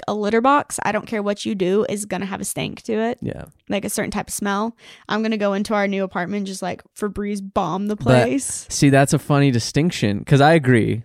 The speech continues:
Speaker 2: Like,
Speaker 1: Yeah.
Speaker 2: the litter box is weird, but then, like, we're willingly picking up dog poop
Speaker 1: I agree.
Speaker 2: in a bag.
Speaker 1: I agree.
Speaker 2: You know, it's weird,
Speaker 1: Yeah,
Speaker 2: right?
Speaker 1: it is weird.
Speaker 2: But, you know, it's just
Speaker 1: It's
Speaker 2: how it is,
Speaker 1: the way
Speaker 2: right?
Speaker 1: it be.
Speaker 2: Yeah, that's how <laughs>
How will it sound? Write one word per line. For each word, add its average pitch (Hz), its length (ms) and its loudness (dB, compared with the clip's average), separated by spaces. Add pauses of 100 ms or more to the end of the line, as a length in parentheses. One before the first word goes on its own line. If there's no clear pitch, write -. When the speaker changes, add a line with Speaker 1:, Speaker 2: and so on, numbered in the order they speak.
Speaker 2:
Like, 226 80 8
Speaker 1:
Yeah. 196 100 4
Speaker 2:
the 117 60 0
litter 127 180 4
box 131 220 2
is 123 100 0
weird, 110 340 2 (440)
but 104 140 0
then, 117 180 4
like, 107 260 0
we're 110 200 2
willingly 110 520 -2
picking 104 380 -8
up - 160 -8
dog 78 260 -2
poop - 380 -4 (260)
Speaker 1:
I 240 100 2
agree. 311 280 4
Speaker 2:
in - 100 6
a 110 100 4
bag. 110 440 0
Speaker 1:
I - 20 2
agree. 220 280 2
Speaker 2:
You 117 60 4
know, 117 120 6
it's 117 140 0
weird, 143 180 6
Speaker 1:
Yeah, 160 140 4
Speaker 2:
right? 110 120 6
Speaker 1:
it 254 80 8
is 247 160 4
weird. 214 480 4 (160)
Speaker 2:
But, 113 300 4 (240)
you 117 100 0
know, 71 160 -4
it's - 140 -6
just - 180 -12 (480)
Speaker 1:
It's 151 140 4
Speaker 2:
how 110 100 6
it 110 60 4
is, 147 140 4
Speaker 1:
the 226 80 2
way 220 260 6
Speaker 2:
right? 208 80 0
Speaker 1:
it - 40 -6
be. 240 280 2
Speaker 2:
Yeah, 107 380 4
that's - 140 -4
how 131 180 6
<laughs> - 80 8